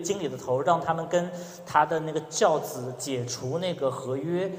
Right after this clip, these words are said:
的那个事情。说完以后，Michael 就说了一句，说：“这就是我的家庭，但这不是我，就是我跟他们不一样。”这两句是非常核心的台词，甚至我觉得是整个影片最重要的两句台词，因为这两句台词其实，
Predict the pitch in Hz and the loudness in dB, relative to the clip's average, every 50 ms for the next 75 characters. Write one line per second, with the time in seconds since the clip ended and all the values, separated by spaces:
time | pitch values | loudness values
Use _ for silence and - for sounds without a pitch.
0 | - - - 151 151 170 180 175 190 170 - - 202 - 127 117 120 - - 214 | -10 -8 -6 -4 -2 0 0 2 2 0 0 -2 -2 -4 -6 -4 0 2 6 6
1 | 214 226 208 - 127 - 208 185 - - - - - - - 156 160 170 165 165 | 6 6 4 2 0 4 4 4 4 4 0 -10 -12 -6 0 2 2 2 4 2
2 | 147 139 147 147 - - - 208 214 202 170 135 139 - - - - - - - | 2 2 2 0 0 2 4 6 6 6 6 4 2 0 -2 -6 -8 -10 -12 -14
3 | - - - - - 208 208 208 - 254 220 190 190 170 180 147 123 117 - - | -16 -14 -6 0 4 4 4 6 8 6 8 8 6 2 2 2 2 0 2 4
4 | 160 156 143 - - - 117 - - - - 175 160 170 160 165 165 156 - 185 | 6 6 6 4 0 -8 -10 -10 -6 -2 0 0 2 0 0 -2 -2 -2 -2 -2
5 | 170 139 113 101 101 - - - 143 131 131 123 - 143 135 147 156 160 165 170 | -2 -4 -4 -6 -8 -10 -10 -8 -6 -4 -4 -4 -2 -2 0 0 0 -2 -2 -2
6 | 175 175 170 180 190 135 110 107 117 113 104 - - - - - - - - - | -2 -2 -2 -2 -4 -6 -6 -6 -6 -8 -8 -8 -12 -18 -18 -20 -16 -10 -4 2
7 | 285 254 262 277 - 196 196 - - 202 180 - - 247 269 - - - 139 135 | 4 4 4 4 2 -2 -4 -2 -2 -2 -2 -2 -2 -4 -4 -4 -2 -2 0 0
8 | 139 143 - - - 131 127 127 196 202 196 170 - - - 117 123 - - - | 0 -2 -6 -8 -6 -6 -6 -6 -4 -4 -6 -6 -6 -6 -8 -8 -8 -8 -10 -10
9 | 117 107 113 120 - - 269 269 220 214 190 156 135 127 127 127 135 147 151 - | -10 -12 -12 -10 -6 -4 -2 0 4 4 4 4 2 0 -2 -2 -4 -4 -2 0
10 | 170 165 156 165 - - - - - - - 139 127 143 180 190 196 196 160 127 | 0 0 0 0 -4 -10 -12 -16 -14 -10 -10 -4 0 2 2 2 0 -2 -8 -6
11 | 117 139 151 160 156 208 180 196 208 185 165 151 139 131 123 110 120 131 127 - | -4 -4 -4 -2 -2 -2 0 2 2 2 2 0 0 0 0 -2 -2 -6 -8 -6
12 | 123 127 135 - - 202 233 226 285 277 196 147 147 143 160 160 160 175 185 185 | -4 -4 -4 -4 -4 -4 -2 0 2 2 2 2 2 0 -2 -2 -2 -2 -4 -4